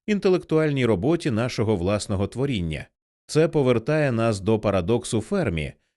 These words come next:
Якщо Всесвіт кишить життям, то де всі? Можливо, відповідь полягає в тому, що ми просто були сліпі та глухі.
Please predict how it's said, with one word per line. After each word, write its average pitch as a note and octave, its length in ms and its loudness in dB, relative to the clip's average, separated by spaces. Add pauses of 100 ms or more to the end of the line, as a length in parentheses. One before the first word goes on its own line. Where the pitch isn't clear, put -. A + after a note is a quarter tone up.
(140)
Якщо E3+ 380 0
Всесвіт C3+ 520 0
кишить A2+ 400 0
життям, G2 560 -2
то G#2 160 -2
де G#2 200 0
всі? G2 380 -6 (460)
Можливо, F#3+ 460 0
відповідь D3+ 460 -2
полягає F#2+ 420 0
в D2 80 -8
тому, F3+ 460 0
що - 240 -4
ми A#2+ 100 -2
просто C#3+ 420 -2
були A2 280 0
сліпі A2+ 480 -2
та F#2 180 -2
глухі. E2+ 500 -4